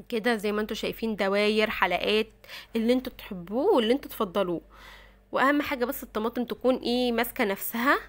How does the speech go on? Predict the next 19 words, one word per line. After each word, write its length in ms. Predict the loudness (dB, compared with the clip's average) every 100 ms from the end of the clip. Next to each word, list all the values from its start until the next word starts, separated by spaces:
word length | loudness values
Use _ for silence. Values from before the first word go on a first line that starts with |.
| -18 -20 -20 -20 _
شويه، 480 | -10 2 2 4 0
يعني 260 | -4 -2
ما 80 | -2
تبقاش 400 | -2 -4 -4 -4
طريه، 480 | 0 0 2 -2 -6 -10 _ _ _ -20 _ _ -8
عشان 760 | -8 -2 2 2 2 0 2 2 2
كل 240 | 2 4 4
ما 60 |
تبقى 260 | 2 0 -2
ماسكه 260 | -2 -2
نفسها 440 | -2 -2 0 2 2
كل 260 | 4 2
ما 80 | 2
بتبقى 340 | 0 0 0 -2
في 80 |
الطبق 380 | -6 -4 -2 0
ده 200 | 4 2 2 -6
حلوه 400 | -2 0 2 2
قوي. 260 | 0 -6